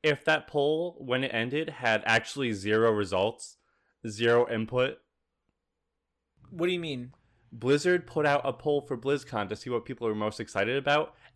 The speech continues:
Speaker 1: and nobody answered a single, like, result on it. Nobody clicked any answers on it. People
Speaker 2: I think that's
Speaker 1: shared,
Speaker 2: bullshit.
Speaker 1: people
Speaker 2: There's no
Speaker 1: shared,
Speaker 2: way.
Speaker 1: people shared it to laugh at it. They liked it. They interacted with it,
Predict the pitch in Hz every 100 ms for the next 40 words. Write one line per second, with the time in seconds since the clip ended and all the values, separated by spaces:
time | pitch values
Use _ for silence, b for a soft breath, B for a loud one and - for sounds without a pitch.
0 | - 139 135 127 131 135 131 139 139 135
1 | - 131 127 127 123 117 - 107 - -
2 | 139 123 113 113 113 113 - - - -
3 | 113 101 101 - _ _ 117 117 98 117
4 | 110 104 90 85 85 - b b 123 135
5 | 156 165 - 160 151 - 123 127 120 117
6 | 110 90 90 - - _ _ _ _ _
7 | _ _ 151 147 123 175 131 139 143 143
8 | 120 107 170 165 147 175 127 127 123 117
9 | - _ - 147 143 135 - 123 139 160
10 | - - 104 101 110 - 143 170 165 127
11 | 120 107 95 95 101 - 165 - _ _
12 | 123 117 107 104 117 156 135 104 95 98
13 | 95 -